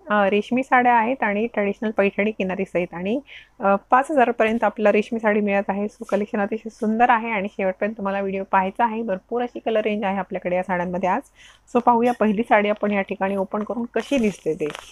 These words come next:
प्युअरमध्ये ही साडी आहे, ट्रेडिशनल पैठणीचे किनार आहे. हे पहा, वाईन कलर आहे या साडीचा हा. आणि ही जी बुट्टी आहे, मोर बुट्टी देण्यात आली आहे व्हिविंग करून, पूर्ण गोल्डन जरीने व्हिविंग करण्यात आली आहे बुट्टी या ठिकाणी.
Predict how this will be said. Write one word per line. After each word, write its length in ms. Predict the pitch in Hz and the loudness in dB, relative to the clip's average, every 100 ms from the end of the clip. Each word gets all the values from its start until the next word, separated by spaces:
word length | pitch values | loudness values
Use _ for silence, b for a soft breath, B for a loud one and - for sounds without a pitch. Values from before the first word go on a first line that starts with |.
| B B _ - | B B _ 2
प्युअरमध्ये 500 | 247 269 302 285 254 | 6 8 6 6 8
ही 140 | 240 | 6
साडी 300 | 240 220 208 | 6 4 4
आहे, 240 | 208 202 233 | 4 2 4
ट्रेडिशनल 440 | 214 208 - 220 | 4 2 2 -2
पैठणीचे 540 | - 202 - 214 208 208 | 0 0 2 0 0 -2
किनार 320 | 208 214 240 | -2 -2 -2
आहे. 220 | 208 214 | -2 -6
हे 420 | 311 _ _ - - | -8 _ _ -8 -2
पहा, 180 | 202 330 - _ _ _ _ _ _ _ _ - | -2 -2 -10 _ _ _ _ _ _ _ _ 0
वाईन 360 | 214 233 277 294 | 4 4 2 2
कलर 260 | 269 262 | 4 6
आहे 200 | 247 226 | 4 4
या 120 | 202 | 2
साडीचा 400 | 190 185 185 - | 4 4 2 2
हा. 160 | 180 233 - b b b _ | 4 2 0 b b b _
आणि 120 | 214 240 | 4 4
ही 80 | |
जी 100 | 240 | 4
बुट्टी 300 | 262 254 - | 4 2 2
आहे, 100 | 294 294 | 2 4
मोर 180 | 254 277 | 4 4
बुट्टी 300 | 294 285 285 | 2 -2 -2
देण्यात 260 | 277 262 262 | 2 2 2
आली 220 | 240 254 | 2 2
आहे 100 | 277 | 2
व्हिविंग 380 | 254 233 233 233 | 2 0 0 -2
करून, 340 | 214 196 185 | -2 -4 -4
पूर्ण 260 | 202 202 202 | -4 -4 -4
गोल्डन 400 | 208 202 214 214 | -2 -2 -2 -2
जरीने 240 | 202 214 | -2 -2
व्हिविंग 300 | 220 196 202 | -2 -2 0
करण्यात 340 | 208 202 202 | 0 -2 -2
आली 220 | 202 196 208 | -2 -2 -4
आहे 160 | 202 | -4
बुट्टी 340 | 202 190 - 202 - 196 | -6 -6 -4 -6 -4 -6
या 60 | 185 | -6
ठिकाणी. 400 | 185 180 185 | -6 -2 0